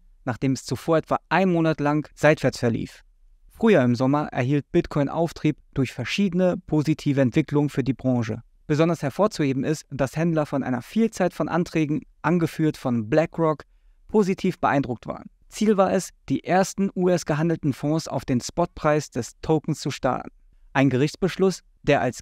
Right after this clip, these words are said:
günstig für Ripple Labs im rechtlichen Streit mit der Securities and Exchange Commission gesehen wurde, S E C, gab ebenfalls dem Gesamtmarkt Auftrieb.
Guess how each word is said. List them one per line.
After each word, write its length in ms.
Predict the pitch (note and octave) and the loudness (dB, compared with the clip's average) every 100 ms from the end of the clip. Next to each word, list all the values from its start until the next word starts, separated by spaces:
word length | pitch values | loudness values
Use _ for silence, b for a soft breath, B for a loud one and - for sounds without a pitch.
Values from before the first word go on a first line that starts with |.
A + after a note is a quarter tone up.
| - | 0
günstig 460 | F3+ G3+ - F3 | 2 2 0 -2
für 100 | - | -2
Ripple 320 | B2+ F3 E3 | -2 2 2
Labs 240 | B2+ C3+ - | 0 -2 -4
im 140 | B2 | -2
rechtlichen 420 | B2+ C#3+ C#3+ B2+ | -2 -2 -6 -4
Streit 380 | C3 - C#3 - | -4 -2 -2 0
mit 180 | C3+ A2+ | -2 -2
der 80 | B2+ | -4
Securities 640 | - B2 D#3+ D3+ D#3 B2 | -4 -2 0 0 0 -4
and 120 | - - | -6 -4
Exchange 400 | E3 - C3+ B2+ | -4 -2 -2 -2
Commission 400 | - B2+ B2+ C#3+ | 0 0 0 0
gesehen 340 | C3 B2+ C3+ B2+ | -2 0 0 0
wurde, 300 | C#3 D#3 E3+ - _ _ - | 0 0 0 -6 _ _ -10
S 180 | G#2 A#2 | -8 -6
E 60 | |
C, 340 | G#2+ B2+ C#3 - _ _ _ _ | -6 -2 -2 -4 _ _ _ _
gab 220 | - E3 - | 0 0 0
ebenfalls 580 | - F3 E3 C#3+ C#3+ C#3 | 2 2 2 0 -2 -2
dem 160 | - B2 | -2 0
Gesamtmarkt 800 | A#2+ A2+ D#3 E3 C#3+ C#3+ D3 _ - | 0 0 0 0 0 2 0 _ -2
Auftrieb. 460 | B2+ - - - | -2 -2 -8 -10